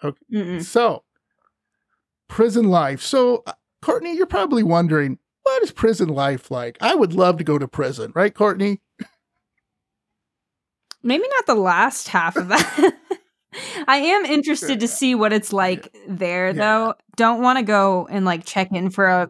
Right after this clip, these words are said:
Speaker 2: for a long-term stay,
Speaker 1: Nobody
Speaker 2: but I'd be interested to learn more about
Speaker 1: Nobody
Speaker 2: it.
Speaker 1: wants to.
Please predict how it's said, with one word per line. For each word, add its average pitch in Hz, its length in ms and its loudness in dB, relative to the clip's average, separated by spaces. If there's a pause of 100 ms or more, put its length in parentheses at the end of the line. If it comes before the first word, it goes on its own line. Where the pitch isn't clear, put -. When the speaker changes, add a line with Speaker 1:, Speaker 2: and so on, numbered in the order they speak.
(160)
Speaker 2:
for 196 120 2
a 185 60 4
long-term 180 520 0
stay, - 300 -4
Speaker 1:
Nobody 190 180 -8
Speaker 2:
but 180 140 -2
I'd 180 140 2
be 180 120 -4
interested 175 400 -6
to 170 60 -4
learn 170 240 -6
more 107 140 -8
about 117 260 -2
Speaker 1:
Nobody 127 320 -6
Speaker 2:
it. 127 60 -20
Speaker 1:
wants 123 260 -20
to. 123 200 -8